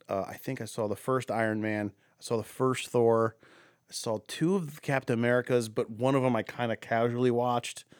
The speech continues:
And then I saw all the Avengers, but same thing. Like, I think I saw Endgame before I saw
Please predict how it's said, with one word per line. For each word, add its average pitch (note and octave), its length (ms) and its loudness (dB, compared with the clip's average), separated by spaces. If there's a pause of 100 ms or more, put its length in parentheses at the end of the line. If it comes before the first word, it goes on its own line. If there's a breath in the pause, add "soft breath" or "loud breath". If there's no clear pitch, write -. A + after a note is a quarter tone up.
(280 soft breath)
And G#2+ 160 -2
then G#2+ 320 2
I G2 80 -8
saw F3 240 4
all D#3 240 6
the C#3+ 140 2
Avengers, A#2+ 480 2
but G#2+ 160 -10
same A2+ 200 -4
thing. B2 140 -2
Like, F#2+ 240 -4
I - 60 -8
think - 160 -8
I - 20 0
saw C3+ 220 -2
Endgame A2+ 560 -2
before A#2 340 0
I G#2+ 80 0
saw G#2 440 2